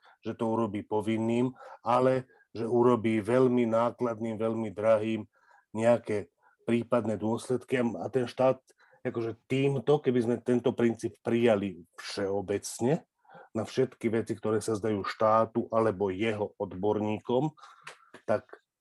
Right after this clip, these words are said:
tak je to cesta podľa mňa presne do tej situácie, ktorú ty bytostne nenávidíš, Šimon. Nesmieme rozprávať len o tej jednej situácii, ale o mnohých,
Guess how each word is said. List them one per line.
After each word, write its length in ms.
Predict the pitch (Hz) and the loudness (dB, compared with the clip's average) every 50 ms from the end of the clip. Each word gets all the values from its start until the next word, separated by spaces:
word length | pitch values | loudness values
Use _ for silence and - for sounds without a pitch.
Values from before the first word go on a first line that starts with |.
| _ _ _ _ _ _ _ | _ _ _ _ _ _ _
tak 140 | - 113 107 | -4 -2 2
je 120 | 107 123 | 2 2
to 120 | 120 117 110 | 2 2 2
cesta 500 | - - 131 139 - - - 131 123 120 | 4 4 4 4 2 2 4 6 6 6
podľa 360 | 113 - - 117 110 113 117 | 6 4 2 2 4 6 6
mňa 240 | 113 113 110 110 107 104 - _ - - _ _ _ _ | 6 6 6 6 4 2 0 _ -18 -20 _ _ _ _
presne 680 | _ - 120 113 131 151 165 170 - - - 147 143 135 | _ 2 4 6 6 4 4 2 -2 -6 -2 0 0 2
do 160 | 127 110 117 104 | 2 0 -2 -4
tej 280 | - - 135 135 127 | -2 0 0 0 0
situácie, 600 | 113 - 120 113 - 120 120 113 110 110 - - | 0 -2 -4 -2 0 2 2 2 0 -2 -2 -4
ktorú 440 | 113 - - 113 110 104 107 101 - _ | -4 -4 -4 -4 -4 -4 -4 -6 -8 _
ty 220 | - 123 127 139 | -4 0 0 2
bytostne 720 | 135 113 92 87 117 123 127 - 135 110 - - - 110 101 | 0 0 -2 -2 -2 -2 0 -2 -2 -2 -2 -6 -10 -8 -6
nenávidíš, 580 | 98 101 104 104 98 85 87 85 - 90 90 - | -6 -4 -4 -4 -4 -4 -6 -8 -10 -10 -10 -8
Šimon. 300 | - - 92 92 90 87 87 _ _ _ _ - _ _ - - _ _ | -8 -8 -8 -8 -8 -10 -10 _ _ _ _ -20 _ _ -20 -20 _ _
Nesmieme 400 | - 120 127 - - 139 123 127 127 | 2 2 2 4 4 4 6 6 6
rozprávať 460 | 123 123 - - 117 117 110 113 107 | 6 6 4 4 4 4 6 6 4
len 140 | 110 110 110 | 4 4 4
o 80 | 113 104 | 2 2
tej 240 | - 104 101 101 107 | 2 0 2 2 0
jednej 240 | 107 104 117 117 110 | 2 2 2 2 2
situácii, 840 | 107 - 113 107 - 120 120 117 113 117 - 120 120 117 117 - _ _ - - - _ - | 0 -4 -4 0 2 4 4 2 0 -2 -2 0 0 0 0 -2 _ _ -20 -20 -20 _ -4
ale 220 | 110 110 107 104 | -2 0 0 0
o 100 | 95 107 | 0 -2
mnohých, 640 | 101 104 104 107 117 120 123 123 120 123 123 120 | -2 -2 -2 0 2 2 2 4 2 2 0 -2